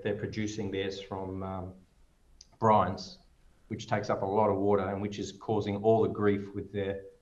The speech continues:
local population. And they don't want any of those mines to be increased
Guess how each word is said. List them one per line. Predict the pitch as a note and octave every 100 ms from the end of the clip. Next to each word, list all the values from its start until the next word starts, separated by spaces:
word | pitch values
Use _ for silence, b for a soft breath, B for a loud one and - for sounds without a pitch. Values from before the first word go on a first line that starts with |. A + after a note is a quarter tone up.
| _ -
local | G#2 G#2 G2+
population. | - G2 G2 G2 G#2 - F2+
And | F2
they | F#2
don't | G2 G2+ G#2
want | G2+ G2+
any | A2 A2+
of | G2+
those | F#2+ F#2+
mines | G#2 F#2+ G2 -
to |
be | F#2 F#2
increased | F#2 - G#2 - -